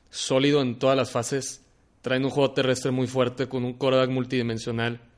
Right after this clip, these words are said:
buena defensiva, buen coacheo. Es el único equipo que le ha podido hacer daño a Patriotas, pero, pues, está el argumento que Bill Belichick no quiso sacar las armas para ese juego,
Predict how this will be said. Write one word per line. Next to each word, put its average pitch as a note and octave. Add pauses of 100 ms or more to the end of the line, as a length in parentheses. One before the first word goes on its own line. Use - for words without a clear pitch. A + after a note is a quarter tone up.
(320)
buena C3
defensiva, B2+
buen C3
coacheo. C3 (840)
Es -
el D3+
único E3
equipo -
que D3+
le C3+
ha B2+
podido D3
hacer C#3
daño C#3
a -
Patriotas, D3+
pero, B2 (300)
pues, -
está C#3+
el D#3
argumento D#3
que C#3+
Bill D3
Belichick D3
no C3+
quiso C#3+
sacar C3
las C3
armas C#3+
para B2
ese B2
juego, C3+